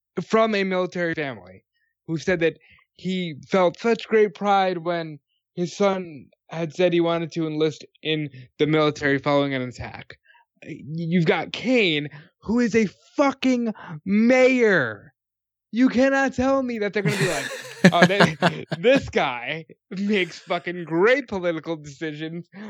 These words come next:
Speaker 1: because he's going over to Saudi Arabia." Unless this whole thing is a plot for Glenn Jacobs to smooth things over with the Saudis, then Glenn Jacobs for president in twenty twenty,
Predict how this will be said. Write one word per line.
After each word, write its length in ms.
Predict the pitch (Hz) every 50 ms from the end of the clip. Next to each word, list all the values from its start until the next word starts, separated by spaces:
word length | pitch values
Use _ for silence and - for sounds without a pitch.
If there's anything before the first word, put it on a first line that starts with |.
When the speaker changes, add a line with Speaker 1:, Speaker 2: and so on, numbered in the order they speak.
| 190 _ -
Speaker 1:
because 240 | 190 175 202 180
he's 220 | 185 240 285 294 233
going 240 | 226 240 226 214 214
over 200 | 214 214 214 220
to 60 | 226
Saudi 300 | - - - 170 196 202
Arabia." 420 | 214 240 262 254 214 170 131 127 160 196 214 202 - - _ _ -
Unless 600 | 214 233 226 247 277 294 294 302 311 269 - -
this 180 | 302 302 214
whole 320 | 214 233 262 247 240 233 - - 226
thing 460 | 269 262 254 233 190 190 196 190 - 196 208 202 175 175 -
is 200 | 233 208 226 190
a 120 | 214 202
plot 480 | 196 - 185 214 247 247 233 202 190 -
for 120 | 196 180 165
Glenn 340 | 165 175 208 240 262 240
Jacobs 760 | 180 196 240 220 190 - 202 196 175 202 175 170 156 - _ _ - 247 254 254 247 220 _ _ _
to 300 | - 196 180 170 165 151 156 170 190 _ _ _ _ _ _ _ _ _ _ _ 196 170 165 170 165
smooth 480 | - - - - 233 269 277 269 - -
things 260 | 262 262 247 240 208
over 240 | 247 240 240 233 226
with 140 | 214 196
the 80 | 185 -
Saudis, 680 | _ - 240 240 247 247 254 285 294 302 302 247 165
then 340 | 170 202 202 196 190 185 180
Glenn 280 | 165 190 208 220 220 220
Jacobs 400 | 196 214 202 196 190 170 - -
for 140 | - 196 175
president 420 | - 196 202 208 202 202 202 202
in 80 | 190 190
twenty 220 | 180 190 190 190
twenty, 420 | 180 190 202 220 240 269 294 302